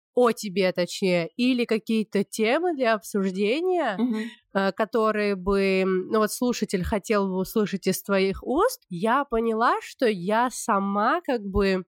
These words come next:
Speaker 1: м, не знаю, наверное, много из того, что они спросили,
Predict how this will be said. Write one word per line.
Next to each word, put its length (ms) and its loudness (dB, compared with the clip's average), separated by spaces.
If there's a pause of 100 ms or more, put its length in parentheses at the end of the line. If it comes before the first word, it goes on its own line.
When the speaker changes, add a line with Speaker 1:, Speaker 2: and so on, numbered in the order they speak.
Speaker 1:
м, 540 2
не 140 2
знаю, 500 0
наверное, 560 0
много 600 0
из 200 -2
того, 380 0
что 180 -2
они 220 0
спросили, 580 0